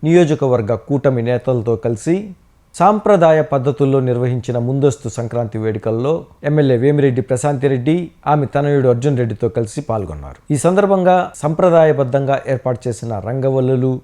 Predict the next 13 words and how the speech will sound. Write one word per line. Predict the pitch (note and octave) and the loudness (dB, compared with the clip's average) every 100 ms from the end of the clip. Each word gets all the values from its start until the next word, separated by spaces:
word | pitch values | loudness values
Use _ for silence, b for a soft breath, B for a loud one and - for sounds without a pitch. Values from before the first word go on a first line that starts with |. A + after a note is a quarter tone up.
| _ - | _ -6
గొబ్బెమ్మలు, | A#2+ A2+ C3 B2+ B2 B2+ B2+ | -4 -2 -2 0 0 -2 -2
భోగి | A#2 C#3 C3 | 0 2 2
మంటలు, | B2 B2 A#2+ B2 B2 B2 - | 0 -2 -2 0 -2 -4 0
హరిదాసులు, | E3 F#3 F3+ D#3+ D#3 D3 D3+ B2 | 2 4 4 2 0 0 0 0
గంగిరెద్దులు, | B2 C3 C3 A#2+ B2 B2 B2+ A#2 - | -2 0 0 0 0 0 0 -2 -6
ఎద్దుల | B2 A2+ C#3+ | -4 0 2
బండ్లు, | B2 A#2 A2+ B2 A#2+ - _ | 2 0 0 -2 -4 -10 _
పిండి | E3 F3 | -2 2
వంటకాల | E3 C#3 B2 A#2 A#2 | 2 2 -2 -2 -2
సామాగ్రి | G#2+ A#2+ C3+ B2+ A2+ A#2+ | -2 -4 -2 -2 -2 -2
వంటివి | A2 G#2+ A#2 C3+ F3 G3+ _ _ _ | -4 -4 -4 -2 -4 -8 _ _ _
ఆమె | B2+ B2 | -4 -4
పరిశీలించారు. | G2+ B2+ C3+ D#3 D3 C#3 B2 C3+ C3+ C#3+ | -4 -6 -4 -2 -2 -2 -2 -2 0 -4